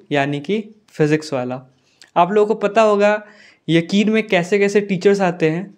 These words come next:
हर साल की तरह इस साल भी बहुत ही बेहतरीन टीचर्स हैं और जो बैच का कॉस्ट है वो है मात्र फ़ोर थाउजेंड फ़ोर हंड्रेड रुपीज,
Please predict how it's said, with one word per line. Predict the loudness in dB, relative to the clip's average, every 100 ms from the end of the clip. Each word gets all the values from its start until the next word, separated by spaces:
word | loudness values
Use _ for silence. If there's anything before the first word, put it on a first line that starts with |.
| -8
हर | -2 0
साल | 2 0 0
की | -4
तरह | -4 -2 -4 -8 _ _ _ -2
इस | 0 0
साल | 0 2 0
भी | -4 -6 -10 _ _ _ _ _ -6
बहुत | -2 2 0 0
ही | -2
बेहतरीन | -2 -2 -2 -2 -2
टीचर्स | -2 0 0 0 -6
हैं | -8 -14 _
और | 0 2
जो | 2
बैच | 2 2 2
का | -2 -2
कॉस्ट | 0 0 -2 -4
है | -6 -6 -10
वो | 0 2
है | 2
मात्र | 2 0 0 -4
फ़ोर | -8 2 2 2 0
थाउजेंड | -2 0 -4 -6 -14 _ _ _ _
फ़ोर | 2 2
हंड्रेड | 2 -2 -4 -4
रुपीज, | -6 -6 -6